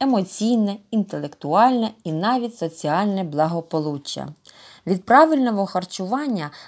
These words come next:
залежить стан здоров'я окремої людини і цілих народів. Ще й нині у деяких африканських країнах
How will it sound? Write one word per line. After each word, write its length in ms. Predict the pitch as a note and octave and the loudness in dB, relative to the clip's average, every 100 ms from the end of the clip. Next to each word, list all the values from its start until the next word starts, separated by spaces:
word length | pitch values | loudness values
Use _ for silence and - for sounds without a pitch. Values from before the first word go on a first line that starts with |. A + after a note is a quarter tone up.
| - | 4
залежить 500 | F#3+ G3+ C4+ C4 A3 | 6 8 6 2 -2
стан 300 | - A#3 A#3 | 2 2 2
здоров'я 520 | F3 G3 A#3 A#3 A#3 | 0 2 2 2 0
окремої 640 | - F3+ F#3 G#3 G#3 G3+ | 0 0 2 4 2 2
людини 580 | G3 F3+ G3 E3+ D3+ D3+ _ _ _ | 0 0 0 0 -4 -10 _ _ _
і 80 | E3 | -12
цілих 500 | - A#3+ C4+ B3 B3 | -6 0 2 2 2
народів. 540 | E3+ D#3+ D3+ C#3+ C3+ - _ - - | 2 4 2 -2 -8 -10 _ -20 -18
Ще 180 | - G3+ | -4 2
й 60 | G3 | 2
нині 440 | F3 B3+ B3 D3+ - | 4 6 6 2 -2
у 80 | D#3+ | -4
деяких 540 | D#3 G#3 G3 F#3 D#3 | 2 2 2 -2 -8
африканських 680 | D3+ - D#3 F#3+ F#3+ - D3 | -6 -6 0 0 0 -4 -8
країнах 640 | D3+ C#3 D#3+ B3 G3 E3+ | -2 -2 2 0 0 -4